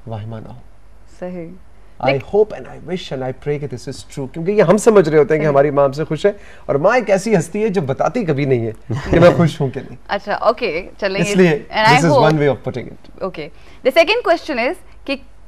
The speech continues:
Speaker 2: आपने लास्ट टाइम अपनी मदर के साथ कब वक्त गुजारा था?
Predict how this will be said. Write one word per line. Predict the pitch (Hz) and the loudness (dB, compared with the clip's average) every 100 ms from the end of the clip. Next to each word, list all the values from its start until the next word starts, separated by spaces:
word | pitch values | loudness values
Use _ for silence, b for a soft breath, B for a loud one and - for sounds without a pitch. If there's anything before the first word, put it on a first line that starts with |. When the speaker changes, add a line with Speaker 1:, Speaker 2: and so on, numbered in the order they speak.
| - 139 | -20 0
Speaker 2:
आपने | 202 240 311 | 4 4 2
लास्ट | 277 202 233 - | 2 4 2 -2
टाइम | 208 175 220 - - | -2 -2 -6 -14 -6
अपनी | 208 220 226 254 | -6 -6 -8 -6
मदर | 226 190 220 | -2 -2 -2
के | 254 262 | -4 -6
साथ | 226 175 208 - - - - | 0 0 0 -4 -20 -12 2
कब | 269 226 220 | 4 4 -4
वक्त | 202 185 185 - | -2 -2 -2 -12
गुजारा | 180 160 120 - | -10 -8 -10 -12
था? | - | -16